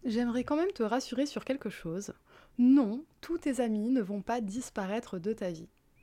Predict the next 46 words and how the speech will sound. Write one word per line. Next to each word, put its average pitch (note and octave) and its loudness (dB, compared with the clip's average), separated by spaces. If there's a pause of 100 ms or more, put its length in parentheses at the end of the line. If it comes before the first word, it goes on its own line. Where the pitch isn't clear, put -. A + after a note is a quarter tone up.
(240)
Par G3 -6
contre, E4 -4
ce - -10
que A3 -4
tu G#3+ -8
vas D#4+ 0
observer, G#3+ -6
c'est - -6
que - -6
certains C#4+ -4
de C4+ 0
tes G#3 -6
amis G3 -4 (120)
vont G3+ -6
se - -12
rapprocher A#3+ -4
de G#3 -2
toi, G3 -8 (560)
pendant B3+ 2
que D#4 -6
d'autres G#3 -4
vont G3+ -4
peut-être G#3+ -8 (140)
s'en G#3+ -4
éloigner. G3+ -4 (580)
La F#3 -4
nature F#3 -4
de A#3+ 0
vos G3 -4
relations G3 -4
va F#3 -6
changer, F3+ -6
mais B3+ -2
ça A3+ -6
ne C#4 0
change C#4+ -2
rien G#3 -4
à G3 -4
l'existence G3 -6
d'un F#3 -2
lien F3+ -4
qu'il F#3+ -6
y F#3+ -2
a G3+ -2
entre G3 -8
vous. E3 -12